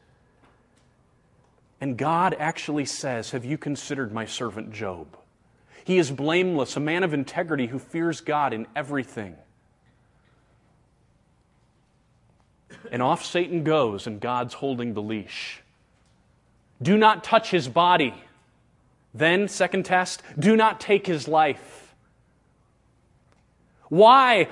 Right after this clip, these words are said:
allow such evil powers to reign in this world? In order that the cross might come, in order that Jesus might be, his, his power that is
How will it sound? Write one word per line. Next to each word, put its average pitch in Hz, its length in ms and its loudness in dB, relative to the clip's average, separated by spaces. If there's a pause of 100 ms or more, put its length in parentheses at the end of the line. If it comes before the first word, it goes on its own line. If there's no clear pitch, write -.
allow 214 300 12
such 208 320 4
evil 220 320 4
powers 214 560 8
to 208 140 2
reign 208 560 4
in 185 140 4
this 185 200 0
world? 170 520 6 (1400)
In 240 180 8
order 254 260 12
that 233 160 6
the 220 80 4
cross 247 480 8
might 214 280 0
come, 160 420 2 (220)
in 233 120 8
order 254 180 10
that 220 220 6
Jesus 233 540 6
might 226 240 6
be, 220 200 0 (120)
his, 277 360 6
his 254 200 4
power 247 580 8 (320)
that 220 140 12
is 226 320 4